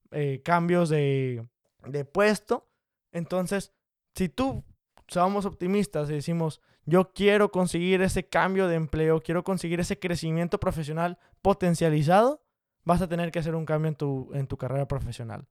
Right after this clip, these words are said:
Hay empresas tan grandes como Microsoft que a veces para conseguir este cambio, eh, puedes lograrlo simplemente cambiando tu, de equipo. Hay empresas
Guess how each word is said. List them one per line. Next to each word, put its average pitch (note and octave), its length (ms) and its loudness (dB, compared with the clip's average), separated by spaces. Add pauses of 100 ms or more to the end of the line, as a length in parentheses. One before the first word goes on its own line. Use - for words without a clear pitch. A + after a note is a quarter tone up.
(340)
Hay D#3+ 160 2
empresas F#3 360 -2
tan D3+ 180 -2
grandes F#3+ 380 0
como D#3 200 -2
Microsoft G3+ 580 2 (400)
que D3 80 -4
a C#3+ 60 0
veces D#3+ 240 -2
para D#3+ 180 -2
conseguir D3+ 320 -6
este E3 160 -4
cambio, F3 400 -2 (420)
eh, C#3+ 140 -4
puedes E3 380 4
lograrlo D#3 420 4
simplemente D#3+ 480 0
cambiando D3+ 320 -4
tu, D3+ 300 -4
de C#3 140 -6
equipo. G3+ 540 -2 (360)
Hay D3 160 -4
empresas D#3 480 -4